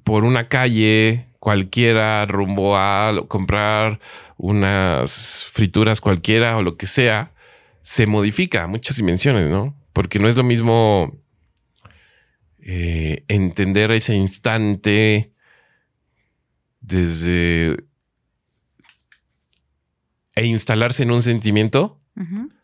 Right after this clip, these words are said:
Speaker 1: que es como, ah, pues una tarde más, unas frituras más, etcétera, que una tarde más, unas frituras más en un tiempo más o menos dislocado, ¿no?
Speaker 2: Ujú.
Speaker 1: En donde, en donde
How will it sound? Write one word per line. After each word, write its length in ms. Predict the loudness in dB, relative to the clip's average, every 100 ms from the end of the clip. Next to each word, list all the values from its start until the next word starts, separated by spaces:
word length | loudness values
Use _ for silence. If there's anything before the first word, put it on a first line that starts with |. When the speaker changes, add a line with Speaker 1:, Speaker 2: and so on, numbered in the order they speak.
| _ _ _ _
Speaker 1:
que 200 | -2 0
es 100 | 0
como, 360 | -2 -2 0 0
ah, 260 | 0 0 -2
pues 120 | -4 0
una 160 | 0
tarde 200 | 0 0
más, 280 | 2 0 0
unas 140 | 0 0
frituras 320 | -2 0 2
más, 160 | 0
etcétera, 480 | -2 -6 -2 0 0
que 340 | 0 2 2 -2 -14 -20 -20 -20 -20 -20 -20 _ _ _ _ _ _ -16 -14 -10 -2
una 220 | 0 0
tarde 220 | 0 0
más, 220 | 0 0
unas 180 | 0 -2
frituras 380 | -2 0 0 0
más 420 | -2 -2 -4 -8 _ _ -6
en 1000 | -2 0 2 2 2 2 2 0 0 -2
un 240 | -2 -2
tiempo 380 | -2 -2 0 0
más 180 | 0 0
o 60 | 0
menos 320 | 0 0 -2
dislocado, 720 | -4 -4 -4 -4 -4 -6 -14 _ -6
¿no? 160 | -2 2
Speaker 2:
Ujú. 80 | 2
Speaker 1:
En 120 | 2
donde, 1040 | 2 2 2 2 2 2 0 0 -2 -4 -10 _ -20 -20 _ _ _
en 320 | -12 -8 -4 -2
donde 960 | -2 -2 -2 -2 -2 0 -2 -4 -8